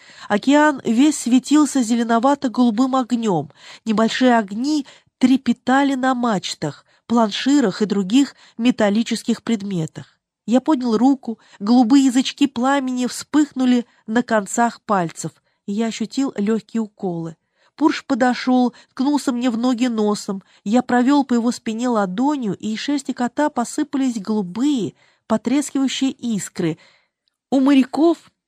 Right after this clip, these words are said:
парусного флота это явление особой насыщенности воздушного пространства электричеством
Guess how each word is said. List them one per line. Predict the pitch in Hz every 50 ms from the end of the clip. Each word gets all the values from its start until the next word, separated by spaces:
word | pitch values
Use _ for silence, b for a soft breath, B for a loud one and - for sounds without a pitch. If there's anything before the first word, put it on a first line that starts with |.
| _ _ _ _ - 165
парусного | - 233 262 262 269 254 - 240 233 233 233
флота | - - 247 247 285 330 349 - - 196 - - _
это | - 240 247 - 247
явление | 254 262 247 247 262 311 330 320 277 247 214 -
особой | - 208 233 - - 269 233 233 240
насыщенности | 226 247 254 - - - 269 220 - - 202 196 202 - - - 220
воздушного | 196 226 233 214 208 240 233 - - 196 190
пространства | 190 - 214 226 226 - - 233 226 220 214 - - 185
электричеством | - - 208 220 220 - - - 269 294 320 302 - 233 - - - 165 135 120 104 87 165